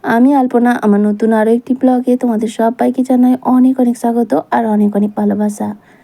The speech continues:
তো এখন বাজে হচ্ছে সকাল নটা মতো, আর আজকের দিনটা হচ্ছে, উম, বৃহস্পতিবার।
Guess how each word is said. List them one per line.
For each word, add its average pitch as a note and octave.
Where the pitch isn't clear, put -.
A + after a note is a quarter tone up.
তো C#4+
এখন C#4
বাজে A#3
হচ্ছে B3
সকাল A3+
নটা G#3+
মতো, A3+
আর A3
আজকের G#3+
দিনটা G3+
হচ্ছে, B3+
উম, G#3+
বৃহস্পতিবার। A3